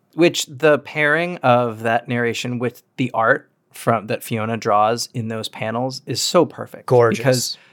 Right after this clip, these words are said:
Speaker 1: you, you realize that, like, yeah, the, the dulled arrow f-, f-, blindly fired across a starless night is the rocket ship, and it, like, goes wide and then, like, zooms in, and you get this, like,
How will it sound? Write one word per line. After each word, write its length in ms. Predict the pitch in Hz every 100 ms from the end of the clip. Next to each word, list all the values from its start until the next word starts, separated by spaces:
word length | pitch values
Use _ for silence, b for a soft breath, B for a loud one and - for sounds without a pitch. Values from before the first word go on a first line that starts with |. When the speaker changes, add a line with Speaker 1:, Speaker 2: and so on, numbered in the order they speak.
| b
Speaker 1:
you, 260 | 151 143 143
you 140 | 147 143
realize 440 | 160 156 147 131
that, 160 | 139 135
like, 280 | 127 120
yeah, 200 | 151 127
the, 240 | 113 120 - b b b b -
the 460 | 135 131 123 120 123
dulled 300 | 120 151 160 -
arrow 320 | 147 147 147
f-, 280 | 139 - - _
f-, 360 | - - - _
blindly 580 | 131 131 123 131 131 135
fired 360 | - 131 127 131
across 340 | 127 123 110
a 60 | 117
starless 440 | - 120 120 -
night 220 | 123 113
is 160 | 113 101
the 120 | 113
rocket 320 | 120 139 131
ship, 440 | 123 147 131 127 120
and 80 | 107
it, 100 | 110
like, 160 | 110
goes 240 | 147 135 120
wide 480 | 127 123 120 120
and 80 | 117
then, 140 | 110 107
like, 140 | 107
zooms 400 | 113 127 127 117
in, 260 | 117 113 113
and 160 | 104
you 80 | 107
get 160 | 123 120
this, 180 | 107 -
like, 240 | 110 104